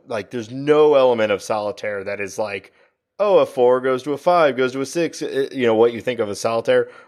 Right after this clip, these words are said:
What comes through from solitaire is the difficulty. There are hands of general solitaire that you are just not going to win because it was a bad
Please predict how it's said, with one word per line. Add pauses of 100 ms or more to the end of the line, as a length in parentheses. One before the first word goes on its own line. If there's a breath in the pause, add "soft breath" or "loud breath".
What
comes
through
from
solitaire
is
the
difficulty.
There
are
hands
of
general
solitaire (280 loud breath)
that
you
are
just
not
going
to
win
because
it
was
a
bad